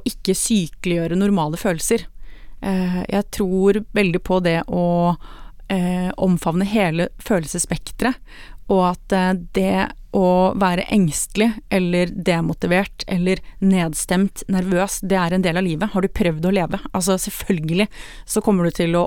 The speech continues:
oppleve dette her i løpet av livet. Eh, og vi vet jo at de fleste av oss kommer til å oppleve, eh, psykisk uhelse og ha en psykisk lidelse i løpet av livet.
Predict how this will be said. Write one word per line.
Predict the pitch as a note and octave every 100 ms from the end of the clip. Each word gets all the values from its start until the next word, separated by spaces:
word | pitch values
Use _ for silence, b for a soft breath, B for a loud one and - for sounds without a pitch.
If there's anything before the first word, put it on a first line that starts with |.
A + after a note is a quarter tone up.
| -
oppleve | - - E3 E3+ F#3+
dette | - F#3+ F#3
her | E3+
i | F3+
løpet | E3
av | F3
livet. | E3+ D#3+ B3+ - B B B -
Eh, | G3 F#3+ F#3
og | F#3+ F#3
vi | G3+
vet | E3+ D3+
jo | D#4+
at | C#4
de |
fleste | C4 G#3+ E3
av | F3
oss | F3+ -
kommer | G3 E3
til | D#3
å | -
oppleve, | - F3+ E3 F3 G3 -
eh, | G3+ F#3
psykisk | F3+ F3 - F#3
uhelse | F#3 E3+ D#3 - G3
og | - F#3 F#3
ha | E3+
en | F3+
psykisk | - F#3 F3 -
lidelse | G3 E3+ D3+ F#3+ F#3+
i | F#3
løpet | E3+ - -
av | F3+
livet. | F3+ E3+